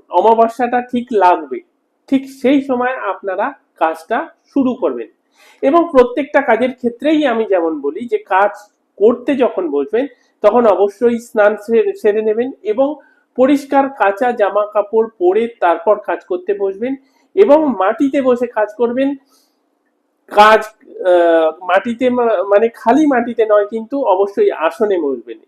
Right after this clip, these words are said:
এবং এই কাজটা করার ক্ষেত্রে আপনারা যদি লাল আপর-, আসনের ওপর ব-, বসে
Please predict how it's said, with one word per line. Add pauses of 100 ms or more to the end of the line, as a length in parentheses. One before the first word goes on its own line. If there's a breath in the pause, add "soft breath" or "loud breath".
এবং
এই
কাজটা
করার
ক্ষেত্রে
আপনারা
যদি
লাল
আপর-,
আসনের
ওপর (120)
ব-,
বসে